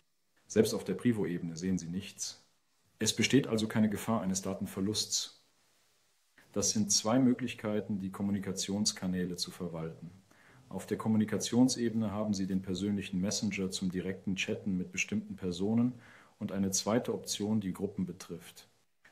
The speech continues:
Wenn Sie gleichzeitig mit zwei Personen reden wollen, halt.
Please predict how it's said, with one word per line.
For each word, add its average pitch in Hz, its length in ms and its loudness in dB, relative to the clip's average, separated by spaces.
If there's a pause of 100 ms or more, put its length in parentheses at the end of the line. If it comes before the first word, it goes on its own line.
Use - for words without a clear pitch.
(100)
Wenn 113 180 12
Sie 117 160 10
gleichzeitig 117 680 4
mit 110 160 0
zwei 117 220 6
Personen 104 500 2
reden 101 380 0
wollen, 87 400 -4
halt. 80 340 -12